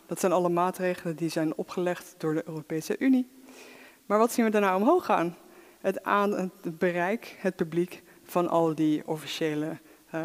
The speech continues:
overheidsfunctionarissen die de rol van propagandaverspreiding gewoon overnemen en niet worden beteugeld.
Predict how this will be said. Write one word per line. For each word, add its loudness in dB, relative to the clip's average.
overheidsfunctionarissen -2
die -4
de 0
rol 2
van -4
propagandaverspreiding -8
gewoon -4
overnemen -4
en -2
niet 0
worden -6
beteugeld. -18